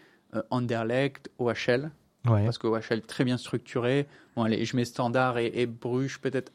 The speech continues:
Speaker 1: un tout petit peu derrière chez les filles. Ces clubs-là font rêver. Pour le reste, c'est une bagarre.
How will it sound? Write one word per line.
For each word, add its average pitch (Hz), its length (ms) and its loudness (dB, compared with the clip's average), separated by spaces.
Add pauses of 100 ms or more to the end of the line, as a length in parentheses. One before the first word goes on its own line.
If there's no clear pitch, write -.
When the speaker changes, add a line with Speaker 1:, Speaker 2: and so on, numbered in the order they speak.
(140)
Speaker 1:
un 123 80 -6
tout 147 220 -6
petit 143 180 -8
peu 127 140 0
derrière 120 320 2
chez - 160 -2
les 127 60 2
filles. 113 240 -2 (520)
Ces - 160 -6
clubs-là 123 320 0
font 156 180 -4
rêver. 117 280 -2 (680)
Pour 165 200 4
le 120 80 6
reste, 151 540 0
c'est - 140 -4
une 110 140 0
bagarre. 117 500 2